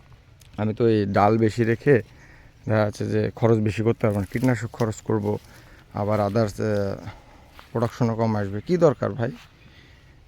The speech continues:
আমি কেটে সব ক্লিয়ার করে ফেলবো। আর এখানে অনেকজন আবার বললাম না যে ইমোশনাল হয়ে যায় যে গাছ, গাছ কাটবো। আরে ভাই, ওইটা ওর জন্য ভালো।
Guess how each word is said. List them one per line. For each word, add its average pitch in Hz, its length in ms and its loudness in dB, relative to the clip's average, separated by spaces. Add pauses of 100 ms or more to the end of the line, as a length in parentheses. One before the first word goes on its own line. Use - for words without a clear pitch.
আমি 127 160 0
কেটে 139 300 0
সব 147 220 -4
ক্লিয়ার 123 280 4
করে 101 140 -4
ফেলবো। 92 300 -10
আর 104 440 -8
এখানে 143 400 -2
অনেকজন 131 460 0
আবার 123 300 0
বললাম 127 300 0
না 139 120 0
যে 120 100 -2
ইমোশনাল 123 520 0 (480)
হয়ে 120 220 2
যায় 110 160 2
যে 117 100 0
গাছ, 113 180 0 (120)
গাছ 110 260 -2
কাটবো। 117 440 0 (720)
আরে 123 200 2
ভাই, 143 220 4
ওইটা 143 280 4
ওর 143 240 2
জন্য 143 280 2
ভালো। 135 320 2